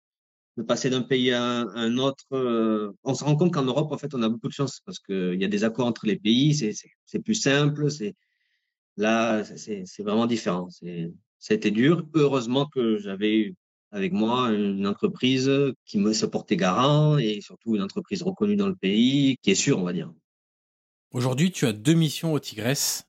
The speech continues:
Speaker 2: Aider la cellule de recrutement sur de l'analyse vidéo, mais aussi analyser les adversaires pour l'équipe, euh, première. Comment tu répartis ton temps entre ces, ces deux tâches ? Euh, alors, on va pas faire au jour le jour, mais, euh,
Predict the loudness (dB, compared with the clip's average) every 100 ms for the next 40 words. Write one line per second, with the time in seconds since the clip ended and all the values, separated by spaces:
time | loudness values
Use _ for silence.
0 | 0 0 2 2 0 -2 -8 -4 -2 0
1 | 0 0 -4 -2 -2 -2 -8 -6 -4 -2
2 | -2 -2 -4 -4 -6 -6 -8 -2 2 2
3 | 2 0 -2 -2 0 0 0 0 0 0
4 | 0 -2 -2 -2 -4 -6 -8 -6 -6 -8
5 | -10 -8 -10 -6 -2 -2 -2 _ _ _
6 | _ -20 -20 _ 0 2 2 2 0 0
7 | 0 -4 -4 -2 -4 0 0 2 0 -2
8 | -4 0 2 2 2 -2 0 0 2 0
9 | 0 -6 -8 -6 -4 -4 -4 -4 -4 -4
10 | -2 0 0 2 2 4 4 4 4 2
11 | 0